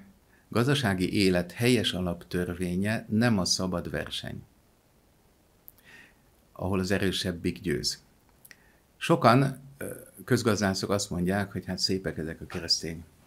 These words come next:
elvek, de nem működnek. Az evolúcióban is így volt, hogy az erősebb fölfalta a gyöngébbet. Az erősebb állatfajok győztek.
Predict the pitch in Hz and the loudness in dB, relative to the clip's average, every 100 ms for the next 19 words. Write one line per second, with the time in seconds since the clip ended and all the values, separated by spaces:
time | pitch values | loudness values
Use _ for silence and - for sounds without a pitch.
0 | _ _ _ - - 90 87 92 95 95 | _ _ _ -10 -2 0 0 -2 0 0
1 | 98 92 85 82 - 76 82 110 120 110 | 2 2 0 -2 -4 -4 -2 -2 -2 -2
2 | 98 87 85 - 82 82 85 85 - 80 | 0 0 -2 -4 -4 -4 -4 -4 -4 -4
3 | 73 78 104 - - 101 92 95 85 82 | -6 -4 -4 -4 -8 -10 -6 -6 -6 -6
4 | - 92 95 - - - 76 - 85 85 | -4 -6 -6 -14 -14 -10 -10 -8 -8 -6
5 | 85 87 82 78 71 67 - 71 - - | -6 -6 -6 -8 -10 -12 -12 -14 -16 -20
6 | _ _ _ _ _ - 85 92 90 - | _ _ _ _ _ -6 -2 0 0 0
7 | 90 85 85 85 82 - 87 87 85 85 | -2 -2 -4 -4 -8 -8 -6 -6 -6 -6
8 | 78 - - - | -2 -4 -4 -14